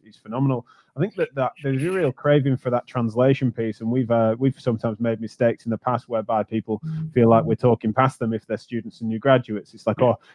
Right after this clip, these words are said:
Speaker 1: no," we've even had feedback saying, "Oh, this, you know, I really enjoyed this podcast. I really look forward to me understanding more of it when I'm more senior physio." And we kinda kick ourselves for thinking like we're, uh, w-,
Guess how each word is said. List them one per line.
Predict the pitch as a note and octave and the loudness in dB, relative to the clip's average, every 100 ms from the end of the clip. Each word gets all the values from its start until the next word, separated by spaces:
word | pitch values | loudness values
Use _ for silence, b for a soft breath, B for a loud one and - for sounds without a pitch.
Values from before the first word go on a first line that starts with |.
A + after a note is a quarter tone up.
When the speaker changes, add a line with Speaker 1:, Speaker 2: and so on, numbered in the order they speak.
| - | 4
Speaker 1:
no," | A2+ | 8
we've | A#2 A2+ | 8 8
even | A#2+ A2+ | 6 4
had | A#2 | 0
feedback | - B2 A2 A2+ | -2 -8 -6 -8
saying, | - A#2+ | -6 -6
"Oh, | A2+ | -4
this, | A2 A#2 - | -4 -6 -6
you | A2 | -4
know, | |
I | G#2 | -2
really | A#2+ A#2 | -2 -2
enjoyed | A2+ A#2+ A2+ | -2 -4 -4
this | A2 | -8
podcast. | - B2+ - A#2 - | -6 -8 -2 -2 0
I | |
really | A#2 A#2 A#2 | -2 -2 -4
look | A#2+ A#2+ | -6 -10
forward | - A#2 A#2 | -8 -6 -6
to | - | -6
me | A#2+ | -4
understanding | A#2 A2 - A#2 A#2 | -2 -4 -8 -6 -4
more | A#2 A#2+ A#2+ | -2 -2 -4
of | A#2 | -6
it | A#2 | -8
when | A#2+ | -6
I'm | A#2 | -4
more | A#2 A#2+ | -4 -6
senior | A#2 B2+ A#2+ A2+ | -8 -10 -10 -12
physio." | - C3+ A#2+ A2 | -12 -10 -6 -2
And | A2+ | -2
we | A#2 | 0
kinda | C#3 B2+ | 2 2
kick | C#3 D3+ C#3+ | 2 2 0
ourselves | B2 B2+ B2 - | -2 -4 -6 -10
for | |
thinking | B2 B2 A#2+ A#2+ | -12 -8 -6 -4
like | A#2 A#2 | -4 -4
we're, | A#2+ A2+ - b b b b | -2 -2 -2 b b b b
uh, | B2 A#2+ | 4 4
w-, | B2 | 2